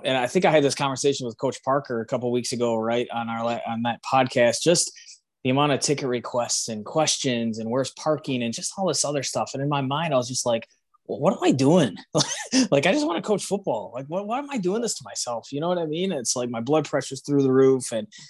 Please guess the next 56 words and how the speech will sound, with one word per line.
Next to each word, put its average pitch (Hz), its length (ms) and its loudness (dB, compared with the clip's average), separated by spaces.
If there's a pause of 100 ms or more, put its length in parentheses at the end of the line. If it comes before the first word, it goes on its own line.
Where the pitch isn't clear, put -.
(140)
I'm 117 100 0
gaining 143 340 4
weight 139 220 8
and 131 80 0
all 131 160 -4
this 120 80 0
stuff. - 260 -2
I'm 117 60 -20
like, 123 100 -16
"What 202 120 -12
am 277 140 0
I 175 40 2
doing?" 131 320 0
So - 180 0
I'm 165 140 2
gonna, 160 180 0
you 143 80 0
know, 135 280 0 (600)
th-, 180 140 2
at 151 200 4
the 160 120 6
end 180 80 6
of 175 80 6
the 165 60 4
season, 160 520 2
right, 143 260 -2
we 139 80 0
always 147 280 0
gotta 151 200 -2
check - 220 -8
ourselves 139 400 0
and 131 100 -8
make 135 160 -4
sure 135 480 2
our 131 220 0
priorities 131 640 2
are 127 160 0
in 123 60 -6
check 131 360 0
and, 117 220 -4
um, 113 320 -2 (640)
you - 60 4
know, 117 140 8
making 127 400 6
sure 135 320 6
we're, 127 320 4
we 127 180 2
have 123 220 2
balance 123 380 -2
in 127 60 -2
our 120 140 -2
life 117 380 0
and 117 120 -6
whatnot. 113 460 -4
So 113 280 4
it's, - 200 2